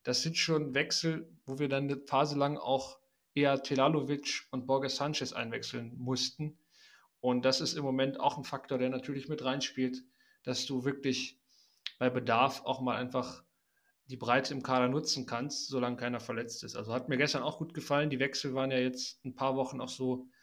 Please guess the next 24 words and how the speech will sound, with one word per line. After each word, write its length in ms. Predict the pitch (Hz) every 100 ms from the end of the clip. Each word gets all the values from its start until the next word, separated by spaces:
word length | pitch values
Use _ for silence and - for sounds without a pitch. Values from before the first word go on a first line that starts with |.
| _
Reizthemen 720 | - 160 170 - - 165 165 139
eher. 400 | 147 147 147 143 - - - - _
Gestern 340 | 151 - 151
dann 140 | 139
auch 60 | 143
noch 140 | 131
ganz 200 | 135 127
nett, 320 | 127 127 127 -
Janschke 440 | 131 135 - -
und 260 | 120 123 117
Hermann 300 | 135 143 131
reinzuschmeißen 760 | 127 131 131 - 123 127 127
als 220 | 117 110
Urgesteine, 580 | 160 135 127 - 123 131
die 120 | 127
dann 100 | 123
nochmal 280 | 123 123 120
den 320 | 117 120 117 _ _ _ _
Sieg 300 | 123 143 143
für 100 | -
die 80 | 131
Statistik 540 | - 123 - 170 151 135
mitnehmen 380 | 135 131 127
konnten. 520 | 127 127 123 127 -